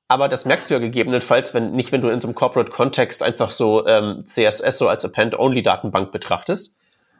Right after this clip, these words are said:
Ja, geht nicht, schreibst halt noch was hinten dran und machst noch einen Import und hinten dran, ne? Da merkst du das ja nicht, nur wenn du halt irgendwie dein Error-Handling, in meinem Fall, nicht ordentlich machst und sagst,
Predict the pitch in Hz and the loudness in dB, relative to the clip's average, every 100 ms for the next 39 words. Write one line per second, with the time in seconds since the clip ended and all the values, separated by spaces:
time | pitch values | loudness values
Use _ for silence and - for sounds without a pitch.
0 | _ - 143 120 143 180 165 - 131 - | _ 2 4 4 2 2 0 2 0 0
1 | 127 123 123 143 - 135 147 131 127 131 | -2 0 0 0 0 -4 -2 -2 0 0
2 | 104 - 135 165 135 131 - - 123 120 | -4 0 0 0 -2 -2 -2 -2 -2 -8
3 | 131 135 131 123 123 131 101 156 151 143 | -8 -6 -4 -2 -2 -2 -2 -2 -2 -2
4 | 151 - _ _ _ _ 107 120 190 131 | -4 -6 _ _ _ _ 0 2 2 2
5 | 107 107 120 139 131 113 123 131 127 151 | 0 2 0 0 0 2 2 2 2 0
6 | 120 117 117 95 - 143 120 135 165 107 | -2 -2 -2 0 2 2 2 2 -2 0
7 | 101 127 131 113 120 - 101 110 104 113 | 0 0 0 0 0 2 2 0 -4 -2
8 | 113 - - 104 117 - | -2 -2 -10 0 0 0